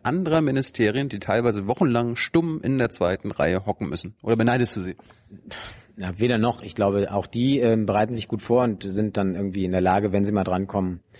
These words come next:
Speaker 2: äh, was zu sagen. Ich selbst kann für mich nur sagen, ich,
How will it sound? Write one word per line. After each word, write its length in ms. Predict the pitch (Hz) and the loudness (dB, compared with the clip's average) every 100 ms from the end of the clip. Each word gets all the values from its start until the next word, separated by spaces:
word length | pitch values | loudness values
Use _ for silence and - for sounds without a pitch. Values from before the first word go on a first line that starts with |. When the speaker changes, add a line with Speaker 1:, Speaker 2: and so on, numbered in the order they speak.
| - - - - | -20 -20 -18 -2
Speaker 2:
äh, 160 | 95 | 0
was 180 | 90 - | 0 -2
zu 80 | 95 | -2
sagen. 400 | 87 92 120 139 _ - - - - _ _ _ - | 2 2 0 -6 _ -20 -20 -20 -20 _ _ _ -2
Ich 140 | 131 | 0
selbst 300 | 135 147 190 | 2 2 0
kann 140 | 185 175 | -4 0
für 100 | 175 | 2
mich 100 | 165 | 2
nur 80 | |
sagen, 260 | 143 135 123 | 2 2 2
ich, 260 | 131 - | -4 -8